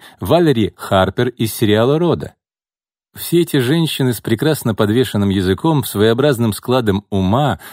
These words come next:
женщины энергичные, живые, хлёсткие, но тем не менее создаётся впечатление, что им очень даже не помешала бы любовь хорошего человека. Я мог бы помочь им, я мог бы их спасти.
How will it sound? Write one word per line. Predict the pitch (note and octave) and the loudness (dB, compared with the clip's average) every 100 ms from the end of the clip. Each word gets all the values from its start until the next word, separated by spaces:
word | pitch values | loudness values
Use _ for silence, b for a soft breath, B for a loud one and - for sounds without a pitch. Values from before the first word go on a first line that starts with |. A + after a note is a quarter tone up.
| B | B
женщины | E2+ A#2 F#3 - D#3 C3+ | -2 0 0 0 0 2
энергичные, | B2+ A2 C#3 E3 - G#2 F#2+ | 0 0 -2 -4 -2 -2 0
живые, | D#2+ G2 A2+ D3 D#2+ | 0 0 0 0 -2
хлёсткие, | - F2 B2 - - - E2 C#2+ b b b | -4 -2 -2 -2 -8 -6 -4 -4 b b b
но | F#2+ | -2
тем | G#2 C3 | 0 0
не | C#3+ | 0
менее | D3+ D3 C3 | 0 0 -2
создаётся | B2+ A2 B2+ B2+ - | -2 0 0 0 -2
впечатление, | - - - E2+ C3 D3+ C3 | -6 -6 -6 -6 -4 -2 -2
что | G#2 - | -4 -2
им | B2+ B2 | -2 -2
очень | C#3+ C#3 C3+ B2 | -4 -4 -4 -2
даже | A#2+ G#2+ | 0 0
не | G#2+ | -2
помешала | G2 G2 G2 B2+ A#2+ | -2 -2 -2 -2 -2
бы | G#2 G2+ | 0 0
любовь | F2+ E2+ G#2 G2+ | 0 -2 -2 -4
хорошего | - F2 F2+ - F2 F2+ | -4 -2 -2 -4 -4 -4
человека. | - G#2+ B2+ C3+ - - _ _ - B B | -4 -2 -2 -4 -8 -20 _ _ -20 B B
Я | - A2 | -2 2
мог | F3+ F3 | 2 2
бы | F3 | 0
помочь | - F3 G3+ G3+ - | 2 0 0 -2 -8
им, | - - _ _ _ _ - | -10 -12 _ _ _ _ -8
я | E2 F#2 | -4 0
мог | F#2+ F#2+ | 0 -2
бы | F2+ G2 | -2 -2
их | - | -4
спасти. | - F#2+ - - D3+ G2+ | -6 -6 -6 -6 -4 -4